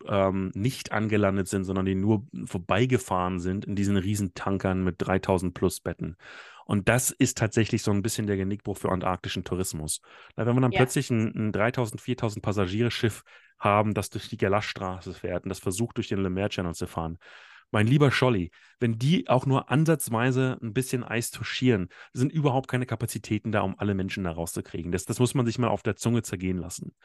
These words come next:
Speaker 1: Wenn,
Speaker 2: Absolut.
Speaker 1: wenn ein Expeditionsschiff mit zweihundert, selbst mit fünfhundert Gästen an Bord, ja, das, glaub ich, das größte Kon-, ähm, Expeditionsschiff hat fünfhundert, äh, Gäste
Speaker 2: Mhm.
Speaker 1: Kapazität.
Speaker 2: Mhm.
Speaker 1: Wenn so ein Schiff Havarie schlägt, haben wir genug Kapazitäten rundherum,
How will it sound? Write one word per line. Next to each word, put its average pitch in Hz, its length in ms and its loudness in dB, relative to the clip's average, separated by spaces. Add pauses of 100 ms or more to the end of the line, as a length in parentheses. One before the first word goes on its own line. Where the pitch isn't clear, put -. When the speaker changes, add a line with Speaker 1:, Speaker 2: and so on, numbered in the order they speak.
(360)
Speaker 1:
Wenn, 123 180 6
Speaker 2:
Absolut. 262 260 2 (340)
Speaker 1:
wenn 123 120 2
ein 151 60 0
Expeditionsschiff 147 800 0
mit 127 140 0
zweihundert, 127 440 0
selbst 131 120 -2
mit 151 100 -4
fünfhundert 113 600 -4
Gästen 90 420 -4
an 87 200 -6
Bord, 80 320 -4
ja, 98 200 -4
das, - 300 -8
glaub 104 100 0
ich, 95 60 -4
das 98 180 -8
größte 120 260 0
Kon-, 113 300 -4
ähm, 104 260 -2
Expeditionsschiff 110 640 -4
hat - 120 -2
fünfhundert, 92 600 -6
äh, 90 300 -6
Gäste - 240 -4
Speaker 2:
Mhm. 339 180 -6
Speaker 1:
Kapazität. 101 640 -6
Speaker 2:
Mhm. - 40 -20 (540)
Speaker 1:
Wenn 123 160 6
so 139 160 8
ein 185 80 8
Schiff - 380 0 (240)
Havarie 117 380 0
schlägt, - 500 -6 (260)
haben 113 120 4
wir 127 80 6
genug 123 300 2
Kapazitäten 117 640 0
rundherum, 107 640 0